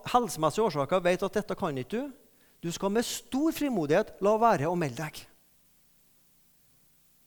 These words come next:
Men for oss som ikke har helsemessige utfordringer, eller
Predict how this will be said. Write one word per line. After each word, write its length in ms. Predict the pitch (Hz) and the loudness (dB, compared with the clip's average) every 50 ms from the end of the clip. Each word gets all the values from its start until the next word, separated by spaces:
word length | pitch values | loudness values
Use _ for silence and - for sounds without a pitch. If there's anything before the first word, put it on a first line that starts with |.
| _ _ _ _ _ _ _ _ _ _ - _ _ _ _ _ _ - | _ _ _ _ _ _ _ _ _ _ -20 _ _ _ _ _ _ 0
Men 220 | 156 185 202 - | 2 2 2 2
for 320 | - - - - 208 214 202 | -2 -10 -4 0 0 2 2
oss 140 | 190 - 208 | 0 0 0
som 140 | 214 233 339 | -2 0 -2
ikke 300 | 330 233 - - - 254 226 | -6 -8 -6 -4 -4 0 2
har 160 | 240 233 196 | 2 4 4
helsemessige 560 | 220 226 - 156 156 135 131 - - 185 139 | 4 4 4 2 0 0 0 0 -2 -2 -2
utfordringer, 480 | - - 147 139 131 131 135 147 - - | -2 -4 -4 -4 -4 -2 -2 -2 2 4
eller 400 | 196 185 175 139 131 151 160 | 2 2 4 2 2 2 2